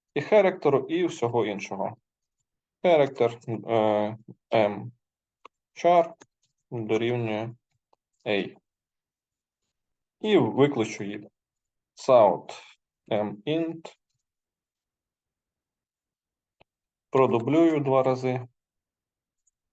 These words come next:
Напишу m double. І ось тут m c. M char. Все. Ось ми можемо так зробити. Тобто, щоб створити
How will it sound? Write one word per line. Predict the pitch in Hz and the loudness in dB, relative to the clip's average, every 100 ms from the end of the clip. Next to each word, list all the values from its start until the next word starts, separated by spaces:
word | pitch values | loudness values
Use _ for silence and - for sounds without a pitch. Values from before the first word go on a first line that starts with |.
| _ | _
Напишу | 113 113 - - 110 | -8 -6 -6 -8 -8
m | - 120 107 104 | -4 -2 0 0
double. | 101 156 165 151 139 139 - _ _ _ _ _ _ _ _ - | 4 4 4 2 -4 -4 -16 _ _ _ _ _ _ _ _ -6
І | 120 | 0
ось | 113 - | 0 0
тут | 139 139 - _ - | -2 -2 -10 _ -4
m | 117 120 123 120 | 0 0 -4 -10
c. | _ - - - _ _ _ _ _ _ | _ -20 -18 -20 _ _ _ _ _ _
M | 123 | -4
char. | 117 120 - - _ _ _ _ _ _ | -4 -2 -2 -2 _ _ _ _ _ _
Все. | - - 180 175 - _ _ _ _ _ _ _ _ | -14 -2 -2 -2 -8 _ _ _ _ _ _ _ _
Ось | 151 - - | -4 -4 -2
ми | 123 120 - | -2 -2 -6
можемо | 120 131 127 110 | -2 0 2 0
так | - 113 - _ _ _ _ | 0 -4 -4 _ _ _ _
зробити. | 120 110 98 95 - | -4 -2 -2 -6 0
Тобто, | 123 - - | 0 0 -4
щоб | - 107 | -4 -4
створити | - 113 107 101 | 0 0 0 -2